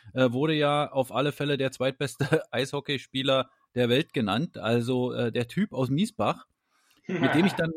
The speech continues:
Speaker 1: äh, natürlich auch Kontakt aufgenommen habe, aber mit dem habe ich mich jetzt fürs nächste Frühjahr verabredet. Äh,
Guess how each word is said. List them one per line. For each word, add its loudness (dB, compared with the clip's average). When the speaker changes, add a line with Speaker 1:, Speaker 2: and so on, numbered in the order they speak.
Speaker 1:
äh, 0
natürlich -2
auch -8
Kontakt -4
aufgenommen -4
habe, 0
aber 0
mit -6
dem -2
habe 0
ich -6
mich -4
jetzt -6
fürs -6
nächste -2
Frühjahr 2
verabredet. -4
Äh, 0